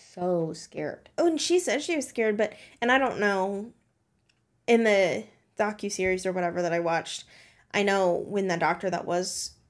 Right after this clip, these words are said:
Speaker 2: questioning, and I assume it's, I mean,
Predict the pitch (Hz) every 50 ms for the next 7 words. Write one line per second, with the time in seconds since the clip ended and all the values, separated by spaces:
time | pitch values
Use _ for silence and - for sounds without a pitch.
0 | _ _ _ _ _ _ - 240 233 233 - - 240 240 233 233 233 233 233 233
1 | 240 233 240 - _ _ _ _ _ - 202 196 190 185 185 185 - - 226 214
2 | 202 180 160 170 - - - _ _ _ _ _ - 196 185 180 - - - -